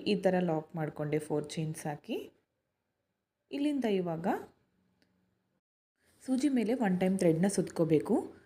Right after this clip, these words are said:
ಈ ಬೀಡ್ ಕೆಳಗಡೆ ಆರೆಳೆ ದಾರ ಇರುತ್ತಲ್ಲ ಅಲ್ಲಿ ನೀಡಲ್ನ ಹಾಕಬೇಕು. ದಾರನ ಮೇಲ್ ತಂದು ಸೂಜಿ ಮೇಲೆ ಮೂರು ದಾರ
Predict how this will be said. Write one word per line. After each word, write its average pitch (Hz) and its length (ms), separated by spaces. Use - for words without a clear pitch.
ಈ 262 60
ಬೀಡ್ 247 320
ಕೆಳಗಡೆ 185 400
ಆರೆಳೆ 175 280
ದಾರ 160 180
ಇರುತ್ತಲ್ಲ 160 380
ಅಲ್ಲಿ 254 240
ನೀಡಲ್ನ 175 460
ಹಾಕಬೇಕು. 151 440
ದಾರನ 254 380
ಮೇಲ್ 208 200
ತಂದು 156 280
ಸೂಜಿ 220 320
ಮೇಲೆ 202 180
ಮೂರು 202 260
ದಾರ 165 160